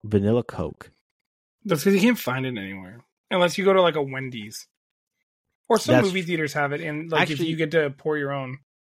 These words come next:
Speaker 1: Yeah, yeah, you can do that. But, uh, seven elevens usually have, like, the, the vanilla and cherry Coke. But yeah, they, you can only get the cherry Coke in the cans in Canada.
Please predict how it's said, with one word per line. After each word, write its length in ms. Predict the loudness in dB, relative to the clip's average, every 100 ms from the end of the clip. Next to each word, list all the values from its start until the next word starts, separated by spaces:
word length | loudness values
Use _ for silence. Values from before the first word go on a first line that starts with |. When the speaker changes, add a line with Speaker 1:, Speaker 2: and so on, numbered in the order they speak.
| -8
Speaker 1:
Yeah, 240 | 0 2
yeah, 160 | 4 2
you 160 | 0 -2
can 120 | -4
do 140 | -2
that. 300 | -2 -2 -4 -6
But, 260 | -8 -6 -4
uh, 460 | -4 -4 -4 -6
seven 260 | 0 0 2
elevens 560 | 4 4 2 -2 -10 -8
usually 280 | -4 0 0
have, 320 | 2 0 0
like, 240 | -2 -4 -2
the, 340 | 0 0 -2 -8 -20 -18 -18 -16 -18 -20 -20 _ 0
the 320 | 2 2 0
vanilla 640 | 0 2 4 4 2 0 -2 -8
and 120 | -8
cherry 300 | 0 0 0
Coke. 400 | -2 -2 -2 -6 -20 _ _ _
But 180 | -2 0 -4 _ _ _ _ _ _ -4
yeah, 280 | 2 2
they, 300 | 2 2 2
you 340 | 4 2 0 0
can 100 | 2
only 160 | 2
get 180 | 0 0
the 300 | 0 2 0 -2
cherry 360 | -2 0 2 2
Coke 300 | 0 0 0
in 80 |
the 80 | -4
cans 560 | -4 -2 -2 -4 -8 -14 _ _ _ -6
in 120 | -4
Canada. 480 | 0 2 2 -2